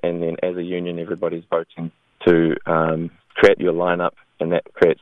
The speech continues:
the team that's gonna go out onto the field. So that's kind of like how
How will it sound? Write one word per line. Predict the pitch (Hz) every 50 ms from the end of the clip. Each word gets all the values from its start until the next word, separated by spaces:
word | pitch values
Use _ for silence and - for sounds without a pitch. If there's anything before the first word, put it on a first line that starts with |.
| _
the | - -
team | - 87 85 82
that's | 82 76 - -
gonna | - 90 85 82
go | - 90 85 82
out | 82 80
onto | 82 82 - _ 82
the | 82 - -
field. | - 85 82 78 - - - - - - - - _ -
So | 95
that's | 92 82 -
kind | - - 101 92
of | 87 87
like | 95 87 85 73 -
how | - - 92 85 85 82 82 82